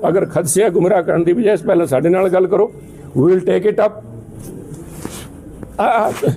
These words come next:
ਮਾਰਕੀਟ ਦਾ ਜੇ ਦੇਖੇ ਨੁਕਸਾਨ, ਕਿਸੇ ਜਵਾਰ ਵਾਲੇ ਦਾ ਨੁਕਸਾਨ ਹੋ ਰਿਹਾ। ਆ, ਹਰਿਆਣਾ 'ਚ ਕੀ ਕਰੀ ਜਾਂਦੇ ਆ ਜੀ,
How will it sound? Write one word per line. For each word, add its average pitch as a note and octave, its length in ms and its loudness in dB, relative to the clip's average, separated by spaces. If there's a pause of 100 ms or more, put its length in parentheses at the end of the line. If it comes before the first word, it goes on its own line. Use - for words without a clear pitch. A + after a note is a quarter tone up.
(160)
ਮਾਰਕੀਟ F#3+ 560 2
ਦਾ G#3+ 140 2
ਜੇ A3 120 0
ਦੇਖੇ G3+ 260 2
ਨੁਕਸਾਨ, F3 400 2
ਕਿਸੇ G3 240 2
ਜਵਾਰ E3+ 260 4
ਵਾਲੇ A#3+ 140 2
ਦਾ B3+ 100 2
ਨੁਕਸਾਨ F3+ 380 2
ਹੋ F3+ 120 4
ਰਿਹਾ। C3 140 2 (360)
ਆ, G3+ 180 0 (280)
ਹਰਿਆਣਾ B2+ 220 2
'ਚ F#3 60 -4
ਕੀ G3+ 160 0
ਕਰੀ G#3 180 2
ਜਾਂਦੇ G#3 200 2
ਆ G3+ 40 0
ਜੀ, E3 140 -4